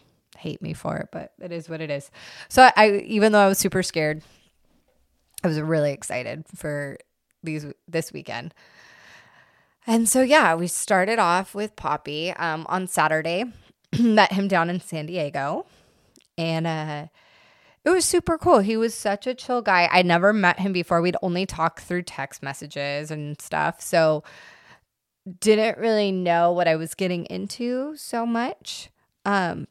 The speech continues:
but he was super cool, very nice, very creative with the cameras. Like, he told me from the beginning, he's like, "You know, I'm here to have fun, but I'm also, like,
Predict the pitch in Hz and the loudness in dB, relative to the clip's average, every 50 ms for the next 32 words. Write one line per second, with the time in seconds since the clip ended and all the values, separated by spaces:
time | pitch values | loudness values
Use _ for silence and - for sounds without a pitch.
0 | _ _ - 208 214 214 226 208 214 - - 196 185 - 202 190 - - 240 240 | _ _ -2 -2 0 0 -2 -2 -4 -2 -2 -4 -2 -2 -4 -6 -4 -2 0 2
1 | 247 240 240 233 233 233 233 - _ _ _ _ _ _ - 170 160 196 175 170 | 4 4 4 4 2 0 -2 -6 _ _ _ _ _ _ -14 -6 -2 0 2 2
2 | 165 160 160 165 170 170 175 180 180 180 185 190 - - - - - - - - | 2 0 -2 0 0 0 0 0 0 -2 -4 -4 -6 -10 -16 -20 -20 -20 -20 -20
3 | - _ - - - 185 165 180 196 190 220 233 226 - - 233 202 180 165 160 | -20 _ -20 -14 -12 -4 4 6 8 8 8 6 4 0 -4 -4 -2 0 0 0
4 | 160 170 185 202 233 254 285 - - - - _ _ _ _ _ _ _ _ _ | 0 0 -2 -2 -2 -2 -4 -8 -14 -20 -20 _ _ _ _ _ _ _ _ _
5 | _ _ _ _ - 165 180 180 170 165 - _ 185 185 180 - - 185 156 160 | _ _ _ _ -6 -4 -2 -2 -2 -2 -2 _ -4 -2 -2 -2 -2 -2 -2 0
6 | 160 160 170 185 202 208 208 - 196 180 175 165 - - - - 180 175 175 175 | 0 0 0 0 -2 -2 0 0 2 2 2 0 -4 -10 -12 -10 -8 -6 -6 -6
7 | 175 170 160 - _ - - 190 170 170 160 - 180 170 160 - 196 226 233 226 | -6 -8 -8 -12 _ -8 -6 -4 -4 -4 -6 -6 -8 -6 -2 0 2 2 2 0
8 | 226 226 214 196 165 160 165 165 160 - 180 180 180 175 175 175 175 170 170 156 | -2 -2 -4 -6 -6 -6 -8 -8 -8 -8 -6 -2 0 2 2 2 2 2 0 0
9 | 156 151 151 143 - - 160 165 170 165 - 160 160 147 - 156 160 156 - 165 | 0 -2 -4 -4 -2 -2 -2 0 0 0 0 -2 -6 -6 -6 -4 -4 -4 -4 -6
10 | 156 151 147 147 - | -6 -6 -8 -10 -12